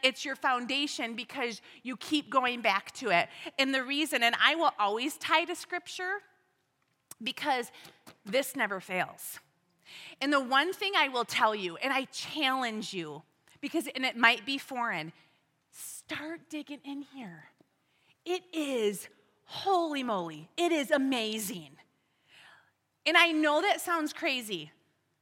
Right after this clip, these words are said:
to some of you, but to be honest, like,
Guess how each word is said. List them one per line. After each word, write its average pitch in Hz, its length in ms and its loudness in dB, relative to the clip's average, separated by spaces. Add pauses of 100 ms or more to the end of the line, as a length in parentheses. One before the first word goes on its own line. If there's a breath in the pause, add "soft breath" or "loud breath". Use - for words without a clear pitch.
(500)
to 330 100 2
some 311 240 0
of 233 160 2
you, 170 260 -4 (1500)
but 320 260 0
to 370 100 -4
be 330 180 0
honest, 269 440 -2
like, 294 180 -4